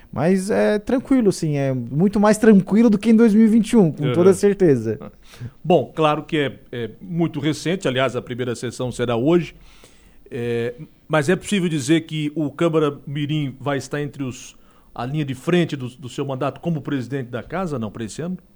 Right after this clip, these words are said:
Speaker 1: Com certeza.
Speaker 2: Os
Speaker 1: É,
Speaker 2: principais
Speaker 1: é,
Speaker 2: projetos?
Speaker 1: é um dos principais projetos,
Speaker 2: Ah.
Speaker 1: né, na, na condição de presidente, porque o projeto já está aprovado, né, um projeto
Speaker 2: Aham.
Speaker 1: meu, né, de minha autoria, de dois mil e vinte e quatro,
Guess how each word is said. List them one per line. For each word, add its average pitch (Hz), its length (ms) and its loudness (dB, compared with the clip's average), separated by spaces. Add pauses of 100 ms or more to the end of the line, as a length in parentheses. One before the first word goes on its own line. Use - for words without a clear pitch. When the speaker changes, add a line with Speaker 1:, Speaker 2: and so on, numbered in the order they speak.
(120)
Speaker 1:
Com 156 180 -2
certeza. 175 640 -2 (180)
Speaker 2:
Os 104 140 -8
Speaker 1:
É, - 20 -4
Speaker 2:
principais 123 360 -2
Speaker 1:
é, - 40 -20
Speaker 2:
projetos? 135 320 -2
Speaker 1:
é - 40 -2
um - 20 -4
dos 131 140 -8
principais 135 440 -4
projetos, 143 580 0
Speaker 2:
Ah. 143 40 -2
Speaker 1:
né, 147 180 -2
na, 139 140 0
na 131 140 -2
condição 143 340 -2
de 135 80 -2
presidente, 139 480 0
porque 143 300 0 (400)
o 139 100 -2
projeto 139 420 4
já 143 120 4
está 127 480 0 (220)
aprovado, 143 640 4
né, 131 100 0
um 123 60 2
projeto 120 400 2
Speaker 2:
Aham. 123 100 0
Speaker 1:
meu, 131 180 6
né, 147 120 2
de 120 120 -4
minha 123 140 2
autoria, 123 480 2
de 117 180 -2
dois 113 200 0
mil 123 120 0
e 120 40 0
vinte 110 140 -8
e - 40 -10
quatro, 170 420 0